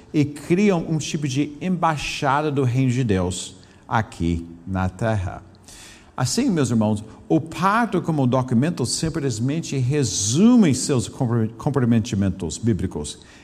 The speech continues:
em relação àquela comunidade cristã. Então, isso pode ser,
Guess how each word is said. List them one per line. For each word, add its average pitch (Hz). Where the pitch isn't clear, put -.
em 131
relação 123
àquela 90
comunidade 87
cristã. 107
Então, 151
isso 175
pode 165
ser, 139